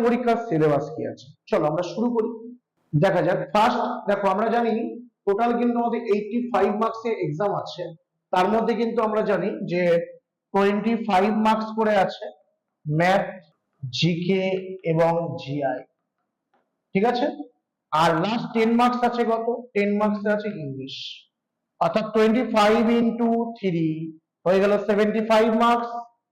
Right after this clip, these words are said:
আর ইংলিশ একটা সাবজেক্ট, তাহলে দশ একে দশ, তাহলে পঁচাত্তর আর দশে পঁচাশি নম্বরে পরীক্ষা হবে ডাব্লিউপি কনস্টেবলের, ঠিক আছে? এবং এই প্রথম ডাব্লিউপি পরীক্ষা কিন্তু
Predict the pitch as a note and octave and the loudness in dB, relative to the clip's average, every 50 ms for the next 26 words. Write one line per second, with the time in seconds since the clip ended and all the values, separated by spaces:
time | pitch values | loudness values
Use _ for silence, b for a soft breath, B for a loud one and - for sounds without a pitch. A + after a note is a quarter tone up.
0 | _ _ _ _ _ _ _ _ _ - D3+ D#3 D#3+ D#3+ E3 F#3+ G3+ G#3 G#3+ A3+ | _ _ _ _ _ _ _ _ _ -4 0 0 2 2 2 0 0 2 2 2
1 | A#3 A3 - A#3 G#3+ A3+ A3+ A#3 A3 A3+ A#3 A3 G#3 F#3 - A#3+ - A3 G3 F3 | 2 2 2 2 0 2 2 0 0 2 2 2 2 2 0 0 0 0 0 2
2 | F3+ F3 F3+ F3+ - G3+ F3 F#3 F#3+ E3+ F#3+ G#3 A#3 A#3 A#3+ A#3 F#3+ F3 E3 - | 2 2 2 2 0 -2 0 0 0 0 0 0 -2 -2 -4 -2 -2 -2 0 0
3 | E3+ E3+ E3+ E3+ F#3 F3+ F3+ - - F3+ F3 E3+ E3 - D#3+ D3 D3 D3 - G3+ | 0 0 0 2 0 -2 -2 -2 -2 0 2 2 0 0 0 -4 -4 -4 -4 -4
4 | G#3+ C4 - - - _ _ _ _ _ _ _ _ - F#3 F#3+ G3 - A#3+ A#3+ | -4 -4 -4 -6 -12 _ _ _ _ _ _ _ _ -6 -4 -2 0 -2 -2 -2
5 | A#3+ B3 A3 A3 G#3+ G3+ G3 G3 F#3 F3+ F#3+ F3+ F3+ F#3+ F3 F3 F3+ G#3 G#3+ G#3 | -2 -2 0 0 0 0 0 0 0 -2 -2 -2 -2 -2 -2 -4 -4 -2 0 2
6 | G#3 G#3 - - - - - - D3 E3 E3+ E3+ F3+ F3+ F#3+ F#3 F#3 A3 G3 F3+ | 2 2 0 0 -4 -6 -8 -6 -2 0 2 2 4 2 2 2 0 -4 -4 -4
7 | D#3+ D3 D3 - - F3 E3+ F#3 G3 A#3 - - - - _ _ _ _ _ - | -4 -6 -6 -8 -8 -4 -4 -2 0 0 -2 -2 -6 -12 _ _ _ _ _ -4
8 | G#3 A#3+ C4+ C#4 C4+ A3+ A3+ A#3 A#3+ B3+ C4+ - C#4 C#4 C4+ - A3+ D#3+ D3 E3 | -4 -2 -2 -2 0 0 2 2 4 2 2 2 2 0 0 0 -2 0 2 0
9 | E3+ E3+ F#3 G#3 G#3+ G#3 G3+ G3 F3+ E3+ E3+ E3+ F3+ D#3+ D3+ D#3+ D3+ D3+ D#3 - | 0 2 2 2 0 0 0 0 0 0 0 0 -2 -2 -2 -2 -4 -6 -6 -8
10 | F3 - | -10 -10